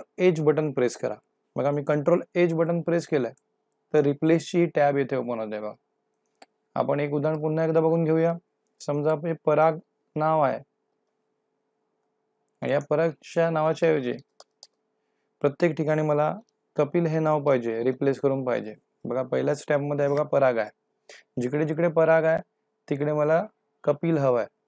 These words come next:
तर मी इकडे replace all करतोय, तर त्यांनी दिलंय, "All done, we mode, we made four replacement." म्हणजे चार ठिकाणी मी, आम्ही बदल केलेला आहे, असं दाखवतंय Excel. ओके क्लिक करतोय. बघा इकडे, इकडे कपिल नाव आलेलं आहे.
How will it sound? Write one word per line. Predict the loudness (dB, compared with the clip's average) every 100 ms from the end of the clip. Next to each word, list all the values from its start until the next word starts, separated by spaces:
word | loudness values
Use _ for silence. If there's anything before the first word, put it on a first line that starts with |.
| _ _ -6
तर |
मी | -4 -2
इकडे | 0 2
replace | 2 0 0 0 2 0
all | 0
करतोय, | 0 0 0 -2 _ _ _ _ -8
तर | -2
त्यांनी | -2 0
दिलंय, | 2 2 2 -2 _ _ 4
"All | 8 8 6
done, | 4 2 -6
we | -4 -2
mode, | 0 0 -2 -4 -2
we | 0 2
made | 4 2
four | -2 0 2
replacement." | 4 2 0 -2 -4 -6
म्हणजे | -6 0
चार | 2 2
ठिकाणी | 0 -4 -2
मी, | -2 0 0
आम्ही | 0
बदल | 0 0 0
केलेला | -2 -2 -2
आहे, | -6 -8
असं | -6 0
दाखवतंय | 0 0 -2 -4 -10 _ -6
Excel. | -4 -4 -8 _ _ _ _
ओके | -2 2 0
क्लिक | 0 -2
करतोय. | 0 0 -2
बघा | -2 -2
इकडे, | -2 -4 -6 _ _ _ _ -12
इकडे | -4 0
कपिल | 2 2 2
नाव | 4 4
आलेलं | 4 2
आहे. | -4